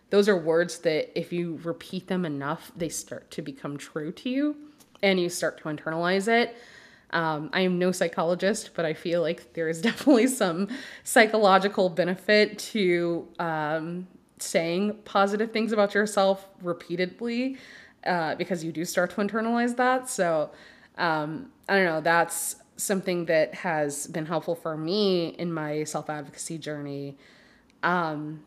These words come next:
I think another thing that I tend to, that tends to stop me from advocating for myself is just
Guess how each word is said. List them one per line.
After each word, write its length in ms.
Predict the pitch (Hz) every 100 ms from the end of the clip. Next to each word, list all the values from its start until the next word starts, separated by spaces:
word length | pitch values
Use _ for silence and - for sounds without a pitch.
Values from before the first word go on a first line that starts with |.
| _ _ _ _
I 80 | 226
think 180 | 233 339
another 460 | 302 180 180 190 185
thing 300 | - 202 202
that 180 | 190 175
I 220 | 165 160
tend 380 | 156 - 170 170
to, 540 | - 175 160 156 156 -
that 100 | 170
tends 220 | 202 185
to 60 | 170
stop 280 | - 143
me 100 | 160
from 220 | 156 160 -
advocating 440 | 143 151 175 170
for 120 | 180
myself 360 | 185 180 180 170
is 140 | 160
just 260 | - 156 -